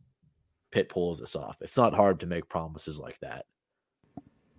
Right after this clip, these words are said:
Fast forward to Saturday night around ten P M, and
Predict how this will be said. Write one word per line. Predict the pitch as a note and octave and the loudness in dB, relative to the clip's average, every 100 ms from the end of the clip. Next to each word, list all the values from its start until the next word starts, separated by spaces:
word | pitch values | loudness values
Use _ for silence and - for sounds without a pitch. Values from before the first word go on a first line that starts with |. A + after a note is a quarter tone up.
| _ _ _ _ | _ _ _ _
Fast | - G#2 - | 6 6 6
forward | G#2+ G#2 F#2 | 4 6 4
to | - | 4
Saturday | G2+ F#2 F2+ F2 | 6 6 4 4
night | F2 F2 | 4 4
around | F2 E2+ E2+ E2 _ _ _ _ _ - | 2 0 -2 -6 _ _ _ _ _ -2
ten | G2+ F2+ | 0 0
P | G2 F2+ | 2 2
M, | F2 E2+ E2 D#2+ _ _ _ _ _ _ _ _ _ _ _ _ _ _ _ _ _ _ _ _ _ _ _ - | 2 0 -4 -8 _ _ _ _ _ _ _ _ _ _ _ _ _ _ _ _ _ _ _ _ _ _ _ -6
and | F2 D#2+ D2+ | -4 -4 -8